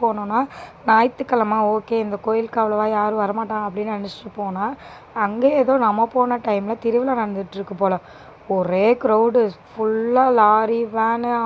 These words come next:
ஆடு வெட்டுறவங்க, கோழி வெட்டுறவங்க, இந்த மாதிரி தான் கூட்டமா இருந்துச்சா. நல்லா, ஆனா சுத்தி பார்க்கறதுக்கு சூப்பரான பிளேஸா இருந்துச்சு. நம்ம கருவா காரை க்ளோஸ் பண்ணிட்டு இறங்குறாங்க. ஆனா நம்ம மார்னிங் வந்து இட்லி, தக்காளி சட்னி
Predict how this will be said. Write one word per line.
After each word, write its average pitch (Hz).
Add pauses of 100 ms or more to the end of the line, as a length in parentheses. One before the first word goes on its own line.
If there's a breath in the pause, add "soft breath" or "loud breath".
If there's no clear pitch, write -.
ஆடு 233 (140)
வெட்டுறவங்க, 226 (120)
கோழி 240
வெட்டுறவங்க, 233 (520 loud breath)
இந்த 202
மாதிரி 208
தான் 247
கூட்டமா 233
இருந்துச்சா. 226 (1400 loud breath)
நல்லா, 226
ஆனா 240
சுத்தி 254
பார்க்கறதுக்கு 233 (100)
சூப்பரான 233
பிளேஸா 220
இருந்துச்சு. 208 (120)
நம்ம 220
கருவா 220 (100)
காரை 220
க்ளோஸ் 220
பண்ணிட்டு 208
இறங்குறாங்க. 208 (420 loud breath)
ஆனா 247
நம்ம 240 (120)
மார்னிங் 240
வந்து 226 (140)
இட்லி, 226 (140)
தக்காளி 233
சட்னி 233